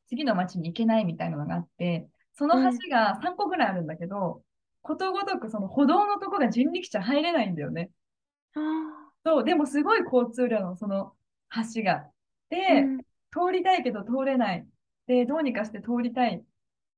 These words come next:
Speaker 1: で、いろいろこう、あの、なんていうの？ネゴシエーションするんだけど、あの、最初全然通してもらえなくて、でも結局いい警察官に巡られて、「オッケー、今から交通お前のために止めてやるから」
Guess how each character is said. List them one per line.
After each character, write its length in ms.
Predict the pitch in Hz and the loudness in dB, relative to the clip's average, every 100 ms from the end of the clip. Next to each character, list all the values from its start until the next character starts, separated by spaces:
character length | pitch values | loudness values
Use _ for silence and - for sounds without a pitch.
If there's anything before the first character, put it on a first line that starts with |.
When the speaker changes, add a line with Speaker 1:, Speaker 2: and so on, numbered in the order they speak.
| _ _ | _ _
Speaker 1:
で、 80 | 226 | -4
い 40 | 220 | -2
ろ 140 | 285 | 0
い 60 | 277 | 0
ろ 100 | 269 | 0
こ 240 | 254 247 | 2 2
う、 140 | 240 - _ _ _ | 2 -10 _ _ _
あ 120 | - 208 | -10 -8
の、 400 | 196 196 185 - | -6 -6 -6 -8
な 80 | 214 | -12
ん 60 | 196 | -8
て 80 | |
い 20 | 151 | -8
う 40 | |
の？ 180 | 151 - | -8 -8
ネ 160 | 214 233 | -2 0
ゴ 120 | 294 | 0
シ 120 | 294 | 0
エ 40 | 294 | -2
ー 60 | |
シ 100 | 269 | -2
ョ 60 | 170 | -4
ン 60 | 175 | -6
す 100 | 208 | -6
る 100 | 220 | -6
ん 40 | |
だ 80 | 175 | -8
け 100 | - | -10
ど、 380 | 185 190 170 - _ _ _ _ _ | -8 -4 -6 -8 _ _ _ _ _
あ 120 | - 202 | -12 -10
の、 100 | 196 | -2
最 180 | 254 254 | 2 2
初 140 | 254 - - | 0 -10 -2
全 220 | 254 262 | 2 4
然 320 | 269 262 254 - - | 4 2 -2 -4 -8
通 240 | 269 277 262 | 0 0 0
し 60 | |
て 60 | 196 | -4
も 100 | 190 | -4
ら 100 | 196 | -2
え 60 | |
な 140 | 196 214 | -4 -6
く 80 | - | -6
て、 480 | 180 190 175 160 _ _ _ _ - | -4 -2 -2 -4 _ _ _ _ -4
で 100 | 277 | 0
も 120 | 262 | 0
結 200 | 262 285 | 2 0
局 420 | 285 254 285 285 | 0 -4 -2 -2
い 360 | 262 330 302 185 | -2 0 2 2
い 60 | - | -2
警 220 | 240 240 | 0 2
察 220 | 240 233 | 0 -4
官 160 | 202 190 | -6 -4
に 80 | |
巡 220 | 185 196 208 | -6 -6 -2
ら 120 | 208 | -2
れ 100 | 196 | -2
て、 460 | 185 240 233 175 - _ _ _ _ _ | -2 0 2 0 -6 _ _ _ _ _
「オ 100 | 262 | -4
ッ 40 | 254 | -2
ケ 100 | 226 | 2
ー、 40 | |
今 200 | 311 311 | 4 4
か 120 | 240 | 6
ら 80 | 208 | 4
交 280 | - 285 269 | 2 -2 -2
通 100 | 285 | -2
お 80 | 269 | 2
前 160 | 269 | 2
の 40 | 262 | 0
た 80 | |
め 120 | 254 220 | 0 0
に 40 | |
止 80 | 214 | 0
め 140 | 220 | 0
て 60 | 226 | 0
や 100 | 226 | -2
る 80 | 226 | -2
か 140 | 202 | -2
ら」 180 | 180 170 | 0 0